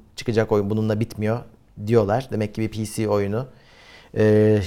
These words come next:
en azından konsol oyunu daha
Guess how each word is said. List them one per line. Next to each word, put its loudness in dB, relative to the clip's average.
en 0
azından -4
konsol 0
oyunu 0
daha 2